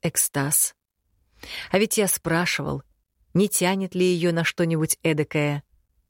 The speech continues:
Она не признавалась. Помню, вернулся домой после того, как узнал про выкидыш. И вместо того, чтобы вымыться, как хотелось,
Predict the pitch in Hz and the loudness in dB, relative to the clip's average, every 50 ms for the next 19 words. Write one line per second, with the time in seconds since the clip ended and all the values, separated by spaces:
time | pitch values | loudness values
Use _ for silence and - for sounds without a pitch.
0 | _ _ _ _ _ _ _ _ _ _ _ - - 190 185 185 175 170 165 - | _ _ _ _ _ _ _ _ _ _ _ 0 0 2 2 2 0 0 -2 0
1 | 160 156 143 147 147 147 139 139 139 143 143 151 143 - - - - _ _ _ | 0 0 2 2 2 0 0 0 -2 -4 -4 -2 0 0 0 -2 -4 _ _ _
2 | _ _ _ _ _ _ _ _ _ _ _ _ _ _ _ _ _ - - - | _ _ _ _ _ _ _ _ _ _ _ _ _ _ _ _ _ -20 -20 -20
3 | - - - - - - - _ _ - _ _ - - _ _ - _ _ _ | -20 -20 -20 -20 -20 -20 -20 _ _ -20 _ _ -20 -20 _ _ -20 _ _ _
4 | _ _ _ _ - - 190 185 180 175 180 170 170 180 170 170 170 160 - - | _ _ _ _ 0 2 2 2 2 -2 -2 0 0 0 0 0 0 0 0 0
5 | 170 156 160 160 175 180 175 - - 147 - 160 143 - 156 147 151 143 156 139 | 0 0 0 0 2 0 -2 -2 -4 -4 -2 -2 -2 0 0 0 0 0 0 -2
6 | - 165 151 139 156 151 135 - 160 156 147 156 151 - - 151 147 151 - - | 0 0 0 2 0 -2 0 0 0 0 0 0 0 -2 -2 -2 -2 0 -2 -2
7 | - _ _ _ _ _ _ _ _ _ _ _ _ _ - - 165 160 160 185 | -6 _ _ _ _ _ _ _ _ _ _ _ _ _ -4 0 0 2 4 2
8 | 208 196 - - 165 180 175 170 185 - - 180 165 165 170 156 175 190 185 170 | 2 0 0 -2 0 0 2 2 0 0 0 0 2 2 2 2 2 2 2 0
9 | - - 156 - 147 135 - - 151 - - 156 143 147 147 - - | 0 -2 -2 -2 -4 -2 0 -2 -2 0 2 2 2 2 2 0 -2